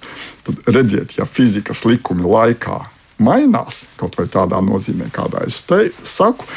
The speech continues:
tad, tad tā ir ne tikai, ā, mājiens, tā ir absolūti viennozīmīgi skaidrs, ka enerģija nesaglabājās tādā gadījumā. Jo, ā, ir tādas ļoti skaistas, absolūti globālas teorēmas, kas saka, ka, ā, ja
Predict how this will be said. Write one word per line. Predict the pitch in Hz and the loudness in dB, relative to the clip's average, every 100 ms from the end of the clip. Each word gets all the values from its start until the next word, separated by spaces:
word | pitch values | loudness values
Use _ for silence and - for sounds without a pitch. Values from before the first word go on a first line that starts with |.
| - - - | -14 -8 -2
tad, | 107 - | -2 0
tad | 110 - | 0 2
tā | 110 | 0
ir | - - _ _ _ _ _ - | 0 -10 _ _ _ _ _ 0
ne | 123 120 | 2 4
tikai, | 123 - 110 - - | 2 2 2 2 0
ā, | 107 98 | 0 4
mājiens, | 101 175 208 110 117 - | 4 4 4 2 -2 -4
tā | 101 | -6
ir | - | 0
absolūti | 139 - - 107 - | -2 0 -2 -2 2
viennozīmīgi | 135 123 101 95 90 95 - | 4 4 2 0 -4 -4 -6
skaidrs, | - - 233 269 208 - | -2 2 2 0 -4 -2
ka | 139 147 - - - - _ | 2 2 -2 -16 -20 -20 _
enerģija | 147 160 139 135 131 | 4 4 4 4 2
nesaglabājās | 135 - 50 - - - - | 0 -6 -8 -8 -10 -14 -12
tādā | - - | -12 -10
gadījumā. | - - - - - - - - - - | -10 -10 -10 -12 -14 -20 -18 -18 -16 -6
Jo, | 95 107 110 107 | 0 4 6 4
ā, | - 107 101 104 - | 2 0 2 0 0
ir | 131 123 | 0 0
tādas | - 101 98 - | 0 0 0 2
ļoti | 123 117 - | 2 4 0
skaistas, | - 110 123 123 - - | 0 2 2 2 -6 -8
absolūti | - 107 - 101 - - - | -6 -6 -2 -4 -2 -6 -2
globālas | 98 110 131 107 - - - | 2 4 4 2 -2 -6 -8
teorēmas, | - - - - - - - | -4 -4 -4 -6 -8 -10 -10
kas | - - | -8 -2
saka, | 101 104 - - - - _ | -2 -2 -8 -14 -18 -20 _
ka, | - 110 104 | 2 2 2
ā, | - 101 98 98 98 85 - _ | 0 2 4 4 2 -2 -8 _
ja | 107 110 | 2 4